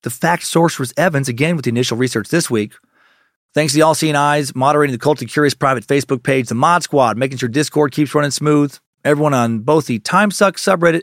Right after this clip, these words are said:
and the Bad Magic Production subreddit as well. Next week, can we take it easy and return to some serial killing? Why is that taking it easy? But it feels like it is. We're gonna look at the Bayou Strangler, Ronald Joseph Dominique.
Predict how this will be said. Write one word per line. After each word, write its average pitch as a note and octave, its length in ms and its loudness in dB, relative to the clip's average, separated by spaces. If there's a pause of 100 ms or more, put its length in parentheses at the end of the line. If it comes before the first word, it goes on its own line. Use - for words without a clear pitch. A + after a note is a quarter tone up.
and D3+ 180 -2
the C3+ 80 2
Bad D3 340 0
Magic C3+ 280 -2
Production A#2+ 340 -2
subreddit F#2+ 400 -8
as G#2 140 -14
well. - 240 -14 (680)
Next F3+ 320 0
week, A2+ 220 -2 (920)
can D#4 100 2
we F4 60 4
take D4 160 4
it F#3+ 80 6
easy F3+ 260 4 (460)
and D3 120 0
return E3 260 2
to D3 60 0
some C3+ 160 -2
serial D3+ 220 2
killing? E3+ 300 0 (680)
Why F#3 140 0
is G#3 80 4
that D3+ 140 0
taking A#2+ 220 0
it G#2 60 -4
easy? F#2 360 -12
But A#2+ 80 0
it A#2 60 -2
feels B2+ 140 2
like A#2+ 120 2
it B2+ 80 4
is. A#2 240 -4 (560)
We're - 80 4
gonna B3+ 100 6
look A#3+ 80 4
at G3 60 2
the F3 60 4
Bayou F#3 280 2
Strangler, G2 460 -4 (320)
Ronald E3 340 4
Joseph D3+ 400 2
Dominique. B2 560 -2